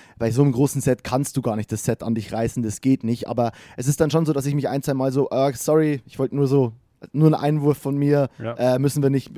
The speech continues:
Speaker 1: lasst so durchziehen, wie ihr das wollt. Äh, und es ist ja, da geht's ja nicht um besser oder schlechter, da geht's ja nur um, ey, ich hab da eine Idee und die muss jetzt raus. Aber ja, da, da, äh, da ist auch der Frank Lösing am Set, ähm,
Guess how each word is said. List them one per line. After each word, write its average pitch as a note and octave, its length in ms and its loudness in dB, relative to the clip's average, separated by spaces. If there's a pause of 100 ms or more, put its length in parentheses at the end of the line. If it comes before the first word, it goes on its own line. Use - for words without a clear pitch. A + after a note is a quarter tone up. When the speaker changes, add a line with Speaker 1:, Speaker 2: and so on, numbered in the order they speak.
(100)
Speaker 1:
lasst C#3 320 0
so D3+ 60 -2
durchziehen, C#3 360 -2
wie C3+ 100 0
ihr C#3+ 60 0
das C3+ 120 -4
wollt. C#3 200 2 (320)
Äh, C3 140 2
und D3 120 4
es C3 100 0
ist C#3 100 -6
ja, C#3+ 100 0 (340)
da C3 100 -2
geht's C3+ 220 0
ja D#3+ 80 4
nicht C#3+ 140 -2
um C#3 80 0
besser C3 300 0
oder A#2 140 -2
schlechter, D3 360 -2
da C3 80 0
geht's B2+ 200 -6
ja B2+ 80 -2
nur C3+ 260 2
um, A#2+ 240 0 (460)
ey, D3+ 120 2
ich D3+ 80 0
hab - 80 -4
da D3+ 60 -6
eine D3+ 140 0
Idee D#3 320 4
und D3 80 2
die C#3 60 0
muss C#3 160 2
jetzt C3+ 200 -4
raus. C#3+ 400 0 (400)
Aber D#3+ 420 4
ja, G3+ 240 2
da, C#3+ 320 2
da, D3 680 0
äh, - 140 -8
da D3+ 120 2
ist F#3 100 0
auch A3 80 0
der D3 160 0
Frank E3+ 420 -2
Lösing D#3+ 480 -2
am A#2 140 -4
Set, D3 400 -6
ähm, B2+ 400 -2